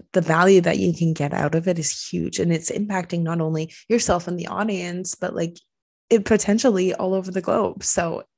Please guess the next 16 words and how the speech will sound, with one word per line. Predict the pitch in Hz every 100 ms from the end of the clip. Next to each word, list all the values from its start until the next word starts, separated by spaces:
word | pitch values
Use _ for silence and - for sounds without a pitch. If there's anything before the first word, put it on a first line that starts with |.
| _
so | - -
many | 214 214
opportunities, | 180 175 175 170 170 165 165 165
so | -
many | 185 180
doors | 165 151 156
that | 180
open | 165 156 156
from | 156 156
it. | 160 - - - -
And | - 180
I'm | 175
sure | 170 180
you | 180 170
have | 156 165
people | - 170 156 156